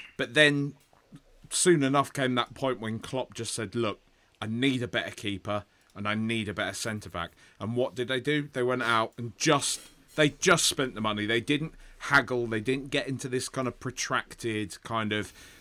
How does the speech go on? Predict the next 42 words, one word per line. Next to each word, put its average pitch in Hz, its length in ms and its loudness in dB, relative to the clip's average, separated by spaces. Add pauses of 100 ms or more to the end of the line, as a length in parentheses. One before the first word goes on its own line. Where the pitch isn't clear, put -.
(280)
season 135 600 2
and 117 120 2
a 117 40 0
half 120 420 0
long 113 300 0
transfer 113 680 -2
shit 107 460 -2
where 104 300 2 (280)
the 123 80 -2
club 139 360 2
says 127 280 0
they 120 120 2
want 113 280 -2
thirty 113 440 -2
mil 107 340 0
and 104 120 -2
they 104 140 0
offer 104 320 -4
eighteen 113 600 -2
million, 107 440 -2
and 104 140 -4
then 107 160 -2
we 107 120 -4
have 110 260 -4
to 110 240 -4 (320)
sit 123 280 0
through 127 200 -2
speculation, 113 840 -2
and 110 120 -2
then 120 160 0
we 120 100 0
get 104 240 0
a 113 40 -4
knockdown 117 680 0
option - 420 -4
on 104 220 -2
our 104 380 -2
original 113 520 0
option - 320 -6
that - 140 -6
we 104 60 -4
wanted. 104 400 -2